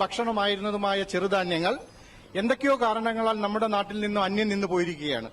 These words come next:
എന്നാൽ ഭാരതത്തിന്റെ മഹത്തായ ഒരു നിർദ്ദേശം ഐക്യരാഷ്ട്രസഭയുടെ പൊതുസഭ അന്താരാഷ്ട്ര ചെറുധാന്യ വർഷമായിട്ട് രണ്ടായിരത്തി ഇരുപത്തിമൂന്നിനെ പ്രഖ്യാപിക്കുകയും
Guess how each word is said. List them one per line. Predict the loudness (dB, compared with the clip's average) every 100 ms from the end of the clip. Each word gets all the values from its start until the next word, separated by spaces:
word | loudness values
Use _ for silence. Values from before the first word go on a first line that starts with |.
| -16 -20 -20 -8 -2
എന്നാൽ | 2 2 0 -4 -16 -20 -20 -20 -4 2
ഭാരതത്തിന്റെ | 4 6 4 4 4 4
മഹത്തായ | 4 4 4 2
ഒരു | 2
നിർദ്ദേശം | 0 0 0 -2 -4 -8 -20 -20 -20 -20 -20 -20 -8 -2 2
ഐക്യരാഷ്ട്രസഭയുടെ | 4 4 2 0 2 4 4 2
പൊതുസഭ | 0 -2 0 0 -2 -12 -20 -20 -10 -4
അന്താരാഷ്ട്ര | 0 0 0 -4 -4
ചെറുധാന്യ | -4 -2 -2 -4
വർഷമായിട്ട് | -8 -6 -8 -6 -6 -6 -6 -6
രണ്ടായിരത്തി | -4 -2 -2 -6 -10
ഇരുപത്തിമൂന്നിനെ | -10 -10 -12 -10 -10 -10
പ്രഖ്യാപിക്കുകയും | -6 -4 -4 -4 -8 -4 -4